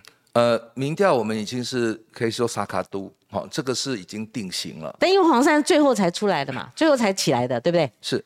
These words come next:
Speaker 2: 他一直二成，也是二成左右，
Speaker 1: 但是假如是
Speaker 2: 二成多。
Speaker 1: 我跟黄珊珊跟蒋万安让人家选的话，
Speaker 2: 对。
Speaker 1: 这个很好选嘛。
Speaker 2: 嗯。嗯。
Speaker 1: 因为如果你要选一个有经验的人，
Speaker 2: 嗯。
Speaker 1: 他已经有政绩了，
Speaker 2: 嗯。
Speaker 1: 你可以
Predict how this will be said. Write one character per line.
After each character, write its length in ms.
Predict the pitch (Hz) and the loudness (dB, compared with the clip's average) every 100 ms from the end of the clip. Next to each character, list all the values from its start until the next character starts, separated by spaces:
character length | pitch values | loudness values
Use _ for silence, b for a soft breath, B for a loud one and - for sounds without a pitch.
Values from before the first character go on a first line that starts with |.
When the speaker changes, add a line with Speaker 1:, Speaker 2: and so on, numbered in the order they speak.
| _ | _
Speaker 2:
他 120 | - | 0
一 80 | 233 | 2
直 80 | 202 | 4
二 140 | 233 | 4
成， 340 | - 160 170 170 | 4 2 0 0
也 100 | 160 | 0
是 100 | 233 | 4
二 80 | 226 | 4
成 160 | 190 143 | 4 2
左 80 | 220 | 4
右， 80 | 214 | 4
Speaker 1:
但 0 | |
是 200 | 214 147 | 4 2
假 260 | 139 120 | 2 2
如 100 | 123 | 4
是 120 | - 185 | 4 4
Speaker 2:
二 40 | |
成 140 | 175 | 4
多。 200 | - 165 - _ | 4 4 -2 _
Speaker 1:
我 200 | 127 135 139 | 0 2 2
跟 360 | 160 165 156 | 0 0 -4
黄 200 | 113 120 | -2 -2
珊 240 | 131 139 139 | 0 0 0
珊 260 | 143 131 | -2 -2
跟 240 | 131 131 135 | -2 -2 0
蒋 220 | - 165 | 0 2
万 180 | 123 113 | 2 0
安 160 | 120 | -2
让 200 | 131 139 | 0 0
人 120 | 117 107 | 0 -2
家 160 | 120 | -4
选 320 | 120 - 85 78 | -4 -6 -8 -10
的 100 | 87 | -6
话， 240 | 117 101 | -2 -2
Speaker 2:
对。 40 | - | -2
Speaker 1:
这 80 | |
个 140 | 175 - | -4 -2
很 140 | 107 | -6
好 220 | 104 98 | -6 -8
选 280 | 104 - 73 | -8 -12 -14
嘛。 100 | - - - | -18 -18 -4
Speaker 2:
嗯。 180 | 196 165 | -4 -4
嗯。 80 | 139 - | -8 2
Speaker 1:
因 80 | 226 | 4
为 60 | 202 | 6
如 60 | |
果 80 | 170 | 4
你 80 | 175 | 6
要 120 | 220 | 4
选 260 | - 139 113 | 2 0 -2
一 100 | 123 | -2
个 140 | 123 | -2
有 120 | 110 98 | -2 -2
经 280 | - 147 | -4 -6
验 180 | 156 131 | -4 -4
的 120 | 104 | -4
人， 260 | 90 78 85 | -10 -12 -8
Speaker 2:
嗯。 160 | 190 180 | -4 -2
Speaker 1:
他 100 | 180 | -2
已 80 | 127 | -4
经 200 | 147 147 | -4 -2
有 180 | 104 | -2
政 300 | 95 156 117 | -2 0 0
绩 260 | 107 104 101 | -2 -8 -8
了， 160 | 98 - - | -12 -12 -4
Speaker 2:
嗯。 220 | 190 147 - | -4 -4 -8
Speaker 1:
你 120 | 120 | -8
可 180 | 117 175 | -4 0
以 240 | 165 127 | 2 0